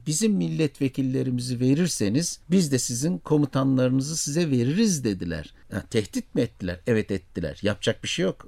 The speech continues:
Sizin bütün adamlarınızı yakalamışlar, içeri atmışlar. Hem de o meclis sandalyesinde otururken, yani çok ahlaksızca yakalanmışlar. Türkiye Cumhuriyeti de ona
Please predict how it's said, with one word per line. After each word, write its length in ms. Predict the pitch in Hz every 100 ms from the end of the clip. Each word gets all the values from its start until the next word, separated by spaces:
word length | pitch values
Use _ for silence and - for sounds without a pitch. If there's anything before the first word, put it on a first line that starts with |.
| -
Sizin 380 | - 110 120 123
bütün 220 | 143 262
adamlarınızı 680 | 247 156 147 139 131 135 151
yakalamışlar, 760 | 202 185 202 110 254 - 175 233
içeri 360 | 185 - 220
atmışlar. 600 | 269 185 - 113 - 95 - -
Hem 220 | 107 175
de 120 | 123 - -
o 240 | 180 -
meclis 800 | 156 143 151 165 185 233 - - -
sandalyesinde 800 | - - 151 151 156 147 - 175 349
otururken, 640 | 277 233 269 233 160 120
yani 220 | 135 156
çok 260 | - 233 -
ahlaksızca 720 | 156 170 190 - 269 240 190
yakalanmışlar. 880 | 131 120 117 110 107 98 - - 87 -
Türkiye 560 | - 240 - 190 160 90 143
Cumhuriyeti 640 | 151 165 160 156 151 151
de 80 | 185
ona 320 | 233 175 -